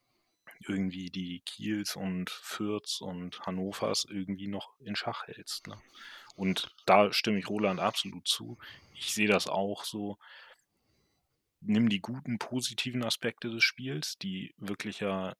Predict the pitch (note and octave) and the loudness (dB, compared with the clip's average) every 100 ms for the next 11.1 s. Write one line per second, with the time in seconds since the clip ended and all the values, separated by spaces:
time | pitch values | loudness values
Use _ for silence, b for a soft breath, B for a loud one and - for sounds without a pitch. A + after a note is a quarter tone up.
0 | _ F#2+ F#2+ G2+ G#2 G2+ G2+ G2+ G2+ G#2 | _ -8 -6 -6 -6 -6 -4 -2 -2 -4
1 | G#2+ A2 - F#2+ F2+ F2 B B B B | -6 -8 -8 -6 -4 -6 B B B B
2 | B B B B B B _ _ _ _ | B B B B B B _ _ _ _
3 | _ - G#2+ G#2 G2 F#2 G2+ G2+ G#2+ - | _ -10 -4 0 0 -2 0 6 6 6
4 | - _ - - G#2+ G2 - F#2+ G2+ A2+ | -4 _ -8 -2 2 2 4 2 2 0
5 | G2+ F#2+ F2+ A2 - G2 F#2+ F#2+ F#2+ - | 0 0 2 0 0 -2 -2 -4 -6 -6
6 | - G2 G2 G#2 F#2+ F#2+ F#2+ F#2+ - G#2 | -6 -6 -4 -2 -2 -2 0 0 -2 -4
7 | G2+ F#2 G#2 G#2+ - F#2+ F#2+ F#2 F#2+ G2+ | -2 -2 -2 -4 -4 -4 -4 -2 -2 -4
8 | G#2+ B B B _ _ _ _ G#2+ G2 | -6 B B B _ _ _ _ 4 4
9 | F#2 F2+ _ - G#2 A2+ - _ _ - | 4 -2 _ -8 -4 -2 -4 _ _ 0
10 | G2+ G#2 - - G#2 - G#2+ G#2 G2+ G2 | 4 4 2 -6 -8 -4 -2 0 2 4
11 | F#2+ | 2